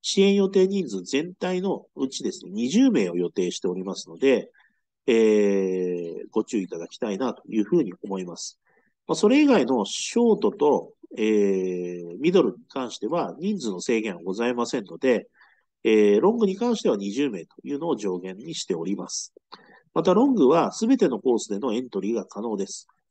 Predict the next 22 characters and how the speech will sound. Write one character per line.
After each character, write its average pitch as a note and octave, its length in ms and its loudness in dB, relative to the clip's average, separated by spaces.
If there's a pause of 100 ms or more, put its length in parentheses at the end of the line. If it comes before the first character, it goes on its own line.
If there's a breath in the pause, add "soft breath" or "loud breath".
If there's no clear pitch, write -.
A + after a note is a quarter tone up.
新 F#3 260 -4
高 F#3+ 160 4
校 F3+ 160 4
一 E3 160 0
年 F3 160 2
生 C3+ 160 0
で D#3 80 -6
も E3+ 160 0
エ B2+ 60 0
ン C3 80 -12
ト G#2+ 100 -4
リ F#2+ 100 -2
ー F#2+ 40 -2
が F2 60 -6
で F#2 100 -8
き - 100 -14
ま B2 140 -4
す - 120 -16
の G#2+ 100 -6
で、 C#3 120 4
ご G2 160 0
検 G2 220 -4